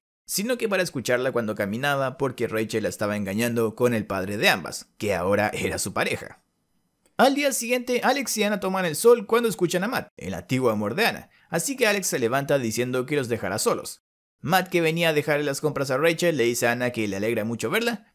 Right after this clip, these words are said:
pero además le comenta que cuando ella se fue de la fiesta, él la siguió y vio todo lo que pasó la noche del incendio, así que sabía toda la verdad.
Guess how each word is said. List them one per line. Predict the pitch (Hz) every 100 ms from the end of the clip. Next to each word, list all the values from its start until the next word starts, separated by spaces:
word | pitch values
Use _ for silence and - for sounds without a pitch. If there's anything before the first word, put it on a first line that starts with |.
| -
pero | 220 254
además | 226 220 214
le |
comenta | 196 160 175 185
que | 175
cuando | 160 113 95 139
ella | 190
se | 165
fue | - 156
de | 156
la | 151
fiesta, | 247 247 233 226 -
él | 226
la | 233
siguió | 220 208 208 247 220 170
y |
vio | 202 247
todo | 226 214
lo | 214
que | 196
pasó | 185 147 175
la | 165
noche | 139 123
del | 143 156
incendio, | 170 277 180 85 - _
así | 185 214 277
que | 254
sabía | 135 104 131 127 -
toda | 107 120
la | 135
verdad. | 214 208 -